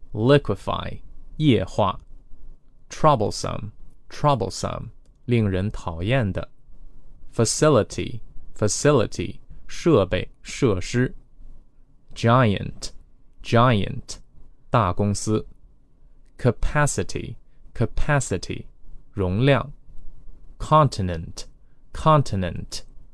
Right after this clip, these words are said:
大洲、大陆。Gas-fired，gas-fired，燃气的。Generation，generation，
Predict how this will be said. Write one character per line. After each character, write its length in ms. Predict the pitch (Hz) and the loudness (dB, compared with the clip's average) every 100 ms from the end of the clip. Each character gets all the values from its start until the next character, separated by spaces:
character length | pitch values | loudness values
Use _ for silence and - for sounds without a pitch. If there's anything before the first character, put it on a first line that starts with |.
| - - | -6 2
大 240 | 117 90 | 2 2
洲、 320 | - 120 123 - - | 4 4 4 -2 -2
大 200 | 110 90 | 0 2
陆。 260 | 101 107 - - - - - - - - - - - | 2 2 0 -16 -16 -14 -12 -12 -12 -18 -20 -6 4
Gas-fired，gas-fired， 2500 | 131 147 139 - 123 117 101 90 87 - - - - - - 120 127 135 - - - 113 98 85 85 - - - - | 6 6 4 0 4 4 4 0 -6 -10 -16 -16 -18 -18 0 4 6 4 0 -2 4 6 4 -2 -6 -10 -16 -16 -8
燃 320 | 110 90 95 123 | -4 0 0 0
气 340 | - 135 98 | 0 0 0
的。 160 | - - - - - - - - - - - | -4 -10 -14 -10 -8 -8 -10 -14 -18 -12 0
Generation，generation， 2250 | 113 101 98 120 120 - - 120 - - - - - 117 101 95 107 123 - 82 82 | 2 4 4 4 2 -2 -4 -4 -6 -6 -6 -8 0 2 4 4 4 2 0 -6 -6